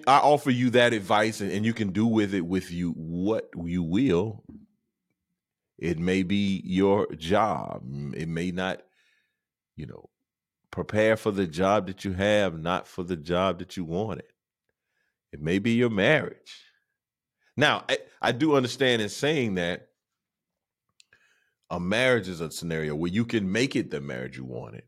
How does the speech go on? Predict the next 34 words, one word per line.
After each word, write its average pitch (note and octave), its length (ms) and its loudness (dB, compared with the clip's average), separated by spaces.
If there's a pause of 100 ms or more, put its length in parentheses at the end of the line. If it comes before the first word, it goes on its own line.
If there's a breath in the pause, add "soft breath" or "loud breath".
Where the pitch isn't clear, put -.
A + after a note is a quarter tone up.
(120)
Now, D2 140 -8
you D#2+ 120 -6
might D2+ 200 -4
not C#2 140 -8
make D2 160 -6
it A#1+ 100 -12
the A#1 80 -12
person G#2 560 0
you C#2 140 -10
<laughs> - 340 -8
wanted, - 200 -2
but B2 260 -10
you E3 100 0
can F#2+ 340 -4
make G#2 300 -2
the F#2 140 2
marriage F#2+ 760 -4 (1120 soft breath)
be F2+ 180 -2
the D2 160 -6
marriage D#2+ 640 -4
that - 300 -10
you B1 160 -14
wanted G#1+ 400 -18
if - 140 -14
you, C2+ 140 -8 (120)
if - 140 -14
you D2 160 -8
nurture C#2+ 540 -6
it C2 220 -8
and C2 180 -12
you, B1+ 140 -12 (880)
you D#2+ 140 -8
produce F#2+ 920 -2
that. - 280 -6